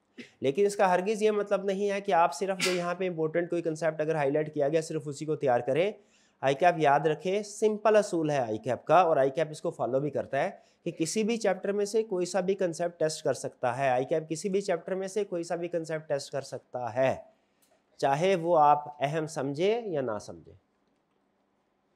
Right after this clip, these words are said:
फिर इसके बाद लर्निंग ऑब्जेक्टिव चलेंगे one by one, जिस तरतीब से ऊपर लर्निंग ऑब्जेक्टिव वन, टू, थ्री, फ़ोर, फ़ाइव थे उसी तरतीब से नीचे डिस्कस होंगे। पहले वन, फिर टू, थ्री, फ़ोर, फ़ाइव। कॉन्सेप्ट डिस्कस हो रहा है, ये मेन हेडिंग है, इसके नीचे डिफरेंट कॉन्सेप्ट्स है।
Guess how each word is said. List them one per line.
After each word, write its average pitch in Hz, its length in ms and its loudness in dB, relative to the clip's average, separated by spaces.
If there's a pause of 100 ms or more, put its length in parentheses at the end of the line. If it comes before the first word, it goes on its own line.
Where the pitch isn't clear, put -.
(1160)
फिर 208 100 4
इसके 226 180 0
बाद 202 360 8
लर्निंग 165 320 4
ऑब्जेक्टिव 202 380 0
चलेंगे 202 380 -2
one 190 240 -2
by 196 120 2
one, 196 160 -2
जिस 175 200 -6
तरतीब 196 280 -4
से 196 120 -2
ऊपर 185 260 0
लर्निंग 185 300 0
ऑब्जेक्टिव 180 300 -2
वन, 180 160 0
टू, 185 120 -4
थ्री, 190 160 -4
फ़ोर, 185 180 -2
फ़ाइव 170 320 2
थे 190 40 2
उसी 190 260 -4
तरतीब 165 340 -2
से 165 160 -2
नीचे 143 280 -2
डिस्कस 170 360 -4
होंगे। 190 280 -4 (220)
पहले 151 200 0
वन, 160 220 0
फिर 175 160 -4
टू, 170 180 -4
थ्री, 160 200 -6
फ़ोर, 156 220 -6
फ़ाइव। 165 320 -2 (960)
कॉन्सेप्ट 180 360 2
डिस्कस 202 360 -2
हो 214 60 2
रहा 202 120 6
है, 208 80 2
ये 202 60 4
मेन 180 360 0
हेडिंग 202 360 4
है, 220 120 4
इसके 214 220 -2
नीचे 196 240 0
डिफरेंट 196 400 -4
कॉन्सेप्ट्स 160 420 -4
है। 143 60 0